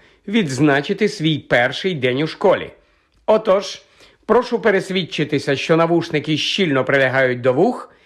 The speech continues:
Я дам вам знати, коли урок закінчиться. Отож, по четверо на кожну тацю. Горщиків вистачить для всіх.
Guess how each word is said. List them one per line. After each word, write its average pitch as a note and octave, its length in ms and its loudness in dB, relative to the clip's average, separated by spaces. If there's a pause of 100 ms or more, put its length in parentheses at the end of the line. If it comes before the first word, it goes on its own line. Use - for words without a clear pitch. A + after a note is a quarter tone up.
(240)
Я C#3+ 320 0
дам C#3+ 400 0
вам A3 200 2
знати, A3 640 0 (220)
коли E3+ 380 2
урок C#3+ 600 2 (300)
закінчиться. D3 920 -2 (920)
Отож, G#3 560 0 (280)
по F#3+ 160 4
четверо A#3 580 0
на A3 140 -2
кожну E3+ 460 0
тацю. B2+ 540 -6 (300)
Горщиків C4 920 0
вистачить G3 600 0
для F3+ 160 2
всіх. - 560 -8